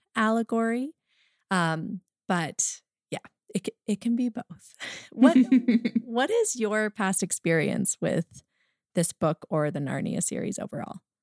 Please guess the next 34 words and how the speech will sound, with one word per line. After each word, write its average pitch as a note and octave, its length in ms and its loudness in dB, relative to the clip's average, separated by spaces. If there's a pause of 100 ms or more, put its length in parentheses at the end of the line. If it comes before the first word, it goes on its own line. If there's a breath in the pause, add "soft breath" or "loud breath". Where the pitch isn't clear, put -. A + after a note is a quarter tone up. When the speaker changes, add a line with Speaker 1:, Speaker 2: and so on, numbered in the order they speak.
(360)
Speaker 2:
I A3+ 120 4
loved G3+ 720 0
this F3+ 200 -2
book - 480 -12
when F3 140 -4
I F3 140 -6
was - 160 -4
a - 40 -8
kid. - 360 -10 (180)
I G3+ 80 0
don't G#3+ 160 0
remember A#3+ 400 2
exactly A3 540 2
when F3+ 220 0
I F#3 100 2
read F3+ 260 0
it, G#3+ 240 0
but F#3+ 80 -2
I'm F#3 160 2
thinking, F#3+ 480 0
like, B3 260 0
fourth A3+ 320 0
or A3 80 2
fifth A3 360 -6
grade, G3+ 360 -4
maybe. F4 440 0 (840 loud breath)
And G3+ 460 4 (340)
I F#3 440 2
still F3 300 2
have G3 360 0
my F3 160 0
childhood - 600 -4
box E3 320 0
set - 340 0